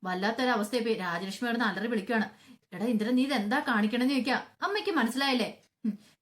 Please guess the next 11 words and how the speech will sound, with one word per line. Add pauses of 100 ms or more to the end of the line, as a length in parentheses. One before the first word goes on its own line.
കണ്ടില്ലേന്ന്?"
ചോദിക്കുകയാണ്. (260)
പെട്ടെന്ന് (220)
വിശ്വം
ഇങ്ങനെ
തലപൊക്കി
നോക്കി
കഴിഞ്ഞപ്പോഴത്തേനും
ചോര
ഇങ്ങനെ
ഒലിച്ചിറങ്ങുക.